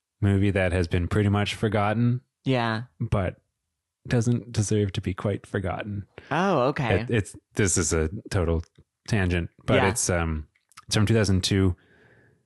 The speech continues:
Speaker 1: It's by a female director. I can't remember her name, but it's about a woman who comes from England to go find songs in the Appalachian Mountains in the
Speaker 2: Oh.
Speaker 1: U S in, like, the eighteen hundreds.
Speaker 2: Cool.
Speaker 1: And she just, uh,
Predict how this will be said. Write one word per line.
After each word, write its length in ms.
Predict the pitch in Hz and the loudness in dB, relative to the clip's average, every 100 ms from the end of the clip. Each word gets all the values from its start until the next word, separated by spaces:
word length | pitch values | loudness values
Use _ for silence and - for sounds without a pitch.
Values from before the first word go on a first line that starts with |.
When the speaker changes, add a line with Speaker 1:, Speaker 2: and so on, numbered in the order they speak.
| - | -10
Speaker 1:
It's 100 | - | -6
by 180 | 110 104 | -2 -2
a 60 | |
female 300 | 95 101 95 | 0 2 2
director. 300 | 92 90 82 | 0 -2 -2
I 40 | 87 | -4
can't 140 | 104 | -2
remember 220 | 101 95 | 0 0
her 100 | 87 | 2
name, 280 | 90 87 82 | 2 2 0
but 120 | 82 90 | -2 -2
it's 80 | |
about 180 | 95 98 | 2 2
a 60 | 95 | 2
woman 240 | 101 101 | 2 2
who 120 | 95 | 2
comes 580 | 98 98 92 92 85 - - | 0 0 0 0 0 -4 -6
from 220 | - 85 | -4 -2
England 400 | 85 87 85 82 - | 0 0 0 -2 -6
to 240 | 95 92 | -4 -4
go 380 | 90 92 87 82 - - | -2 -2 -2 -4 -10 -6
find 360 | 104 90 87 | -4 -2 -2
songs 520 | - 101 85 90 85 - | -2 -2 0 -2 -4 -2
in 500 | 113 98 98 98 110 | 0 0 0 -2 -2
the 120 | 110 | -2
Appalachian 460 | 92 - 104 98 104 | -2 0 0 0 0
Mountains 500 | 101 95 107 104 - _ _ - | 0 0 0 -2 -6 _ _ -2
in 100 | 104 | 0
the 60 | 104 | 2
Speaker 2:
Oh. 40 | |
Speaker 1:
U 20 | |
S 240 | 101 104 - | 2 -2 -2
in, 120 | 107 | -2
like, 140 | 98 | 0
the 80 | 92 | 0
eighteen 220 | 98 104 | -2 0
hundreds. 340 | 95 95 92 90 | 2 2 0 -2
Speaker 2:
Cool. 420 | - 117 113 139 160 _ _ _ _ _ _ | -6 -2 -2 -6 -12 _ _ _ _ _ _
Speaker 1:
And 200 | - 82 | -2 0
she 140 | 80 87 | 0 0
just, 340 | 82 - - | 0 -2 -2
uh, 380 | 90 90 90 87 | 0 2 2 0